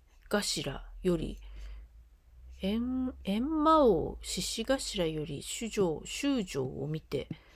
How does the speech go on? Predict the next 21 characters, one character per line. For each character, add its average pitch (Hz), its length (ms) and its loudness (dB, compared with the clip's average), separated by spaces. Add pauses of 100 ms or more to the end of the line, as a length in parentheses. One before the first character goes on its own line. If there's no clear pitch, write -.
(680)
眷 226 300 -2
属 247 300 -2
ど 196 120 2
も 151 220 -2
あ 175 40 0
ま 208 180 0
た」。 143 280 -8 (400)
い 190 80 -8
や、 165 140 -2
わ 151 100 -4
か - 180 0
ら 185 100 4
な 156 180 -4
い。 - 120 -16 (400)
<laughs> - 380 -10
う 196 40 0
ー 190 40 4
ん。 160 920 2 (3500)
な 370 180 2
ん 427 100 4
で 170 360 6